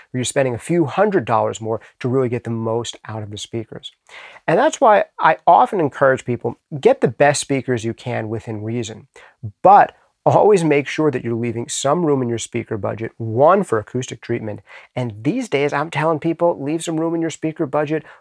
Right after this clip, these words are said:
for E Q correction. Because I would rather get a really solid set of speakers that doesn't break the bank and have some room left for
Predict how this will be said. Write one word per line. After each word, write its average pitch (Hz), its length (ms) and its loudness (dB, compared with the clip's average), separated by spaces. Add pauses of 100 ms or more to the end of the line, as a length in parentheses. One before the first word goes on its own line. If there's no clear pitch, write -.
for 143 640 2
E 135 140 -2
Q 131 240 -4
correction. 117 520 -6 (400)
Because 147 280 2 (120)
I 165 220 6
would 180 140 4
rather 139 340 4
get 127 240 0
a 123 80 -4
really 127 300 0
solid 139 680 2
set - 280 -2
of 117 100 -4
speakers 120 460 -4
that 117 180 -8
doesn't 165 300 2
break 117 260 -2
the 120 60 -4
bank 110 280 -6 (200)
and 120 100 -6
have 123 300 2
some 110 280 -6
room 160 380 4
left 139 320 2
for 117 400 -2